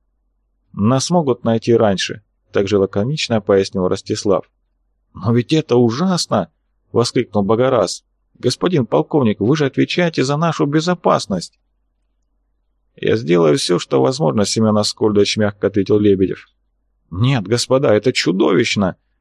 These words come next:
Богораз сплеснул руками и рухнул на стул. «Ведь если мы погибнем, всё сорвётся!» Арцулов удивился.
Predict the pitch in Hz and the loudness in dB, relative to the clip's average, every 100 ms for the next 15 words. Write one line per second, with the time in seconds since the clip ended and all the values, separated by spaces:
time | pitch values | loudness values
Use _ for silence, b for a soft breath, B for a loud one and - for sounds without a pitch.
0 | _ _ _ 95 104 110 131 - 113 110 | _ _ _ -4 0 2 0 -2 -4 -2
1 | 110 110 113 151 135 117 120 - 110 113 | 0 0 0 0 2 2 2 0 0 0
2 | - 113 98 98 147 - 131 165 143 120 | 0 0 2 0 -4 -4 -2 -2 0 -2
3 | 131 156 123 123 165 151 131 120 - - | 0 0 -2 -2 -2 -2 -2 -2 -4 -2
4 | 165 - 175 185 202 160 - - - _ | -2 0 -2 0 0 0 -4 -6 -6 _
5 | _ _ _ _ _ _ _ _ _ _ | _ _ _ _ _ _ _ _ _ _
6 | _ _ _ _ - _ _ _ 98 - | _ _ _ _ -20 _ _ _ -14 -8
7 | 170 190 165 160 151 110 90 - - | -2 0 0 0 2 2 2 -2 -8